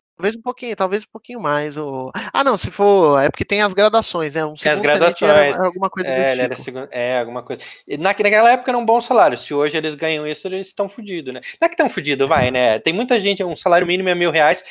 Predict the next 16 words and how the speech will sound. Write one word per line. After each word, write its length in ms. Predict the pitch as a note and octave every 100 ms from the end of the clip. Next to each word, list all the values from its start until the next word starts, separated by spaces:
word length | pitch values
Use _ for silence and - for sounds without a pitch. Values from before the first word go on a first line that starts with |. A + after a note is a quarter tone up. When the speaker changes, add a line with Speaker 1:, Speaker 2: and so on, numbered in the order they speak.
| - _
Speaker 2:
três 200 | F3 F3+
mil 140 | E3+ E3+
reais 380 | F3 D#3 D#3
ainda 220 | D#3+ D#3+ E3
é 20 |
um, 140 | -
é 80 | D3+
um 120 | D#3
belo 220 | D3+ D3+
salário, 460 | D#3 - C#3 G#2+ G#2+
né? 120 | B2+ - - _
Mas 180 | D3+ D3+
você 100 | F#3
não 140 | F3+
sustenta 640 | F#3 G#3 - F#3+ F3+ F#3+
um, 300 | G#3+ G#3 G3